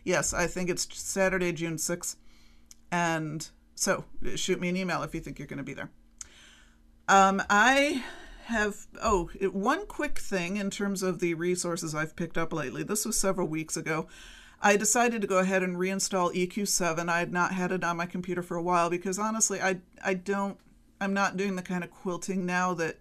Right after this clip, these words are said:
E Q is very helpful, but I did wanna have it on there, uh, to figure out my, um, the quilt I'm doing as a wedding gift,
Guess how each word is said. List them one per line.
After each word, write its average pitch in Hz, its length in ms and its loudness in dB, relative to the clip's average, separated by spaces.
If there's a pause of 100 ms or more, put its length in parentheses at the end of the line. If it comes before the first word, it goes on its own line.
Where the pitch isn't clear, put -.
E 160 120 -4
Q 175 240 -2
is 160 260 -4
very 160 300 -6
helpful, 190 480 -6 (640)
but 185 520 2 (180)
I 180 140 2
did 214 280 -2
wanna 220 260 -2
have 190 280 0
it 185 80 0
on 175 200 0
there, 170 380 -2 (140)
uh, 160 160 -6
to 165 160 -8
figure 180 320 0
out 170 200 0
my, 156 300 -4 (380)
um, 151 400 -10 (200)
the 170 280 -6
quilt 180 320 0
I'm 160 160 4
doing 151 340 -2 (880)
as 175 220 0
a 165 60 -2
wedding 175 360 0
gift, - 260 -6